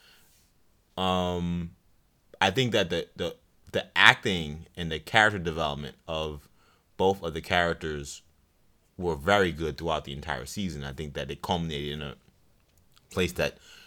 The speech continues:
pretty much made sense at the end. Uh, I enjoyed this season of Cloak and Dagger. I thought it was good. I thought certainly good enough to have a second season. I think that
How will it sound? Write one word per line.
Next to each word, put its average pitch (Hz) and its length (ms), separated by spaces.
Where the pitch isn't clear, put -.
pretty 131 200
much 113 160
made 98 180
sense 90 240
at 78 160
the 71 140
end. 110 260
Uh, 80 440
I 120 180
enjoyed 131 580
this 120 180
season 123 300
of 110 180
Cloak 123 220
and 117 100
Dagger. 131 440
I 98 100
thought 113 180
it 110 80
was 92 160
good. 113 400
I - 80
thought 95 260
certainly 95 280
good 90 180
enough 85 300
to 78 180
have 85 240
a 78 40
second 76 300
season. 107 400
I 82 60
think 90 240
that 82 280